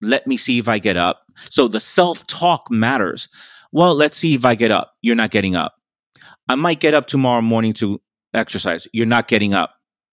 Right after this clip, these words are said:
"I will get up tomorrow morning to exercise. And in fact, my gear is ready to go. I get up, put this on, and I'm gone." Right?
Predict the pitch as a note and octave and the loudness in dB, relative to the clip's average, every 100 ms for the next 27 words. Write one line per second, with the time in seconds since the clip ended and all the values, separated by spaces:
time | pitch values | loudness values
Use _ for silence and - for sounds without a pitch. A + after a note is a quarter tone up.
0 | _ _ _ _ _ _ _ _ _ _ | _ _ _ _ _ _ _ _ _ _
1 | _ _ _ _ _ - - - D3+ C#3 | _ _ _ _ _ -20 -12 -2 0 2
2 | C#3+ F#3 G3+ C#3+ A#2+ G2+ - A#2+ A2 G#2 | 2 2 2 2 2 2 0 0 2 2
3 | G#2 G2+ F#2+ F#2 A#2 F2 - F2+ E2 - | 2 0 -2 -2 -4 -4 -8 -8 -10 -10
4 | - - - - C3+ C3+ B2+ - D#3 A#2 | -18 -20 -20 -2 2 2 2 4 4 2
5 | A#2+ B2 A#2+ A#2+ A2 B2 F#3 E3 C#3+ B2+ | 0 2 0 -2 -6 -2 2 4 2 -2
6 | A2+ A#2 C#3 C#3 B2 G2 A#2+ F2+ - _ | -4 2 4 4 2 2 0 0 -10 _
7 | _ _ _ A#2 A#2 D3+ E3+ D#3+ - _ | _ _ _ -6 0 2 4 2 -2 _
8 | - D#3+ D#3 C#3+ C#3+ C3 C3+ C3+ - A2 | 2 2 2 2 2 0 0 -4 -4 0
9 | B2 B2 - A#2+ - A#2+ G#2+ D#2+ - C3+ | 0 -2 -6 -6 2 2 2 -2 -12 -20
10 | _ _ _ _ _ _ _ _ _ _ | _ _ _ _ _ _ _ _ _ _
11 | _ - A#2+ C#3+ - | _ -4 -2 -2 -4